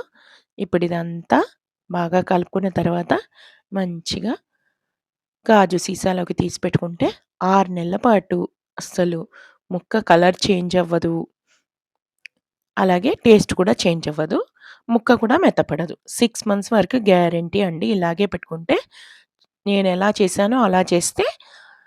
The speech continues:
పక్కాగా గ్యారంటీగా సూపర్ టేస్టీగా ముక్క మెత్తగా అవ్వకుండా ఆరు నెలల పాటు చక్కగా నిలువ ఉంటుంది.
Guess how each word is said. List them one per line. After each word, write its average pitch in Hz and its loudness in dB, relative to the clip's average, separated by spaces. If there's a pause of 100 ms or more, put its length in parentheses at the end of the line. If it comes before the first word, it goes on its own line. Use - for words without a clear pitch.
(160)
పక్కాగా 190 2
గ్యారంటీగా 190 4 (560)
సూపర్ 240 0
టేస్టీగా 190 0 (140)
ముక్క 214 -4
మెత్తగా 196 -2
అవ్వకుండా 170 -2 (1120)
ఆరు 214 4
నెలల 190 0
పాటు 202 2
చక్కగా 185 0
నిలువ 190 4
ఉంటుంది. 147 -4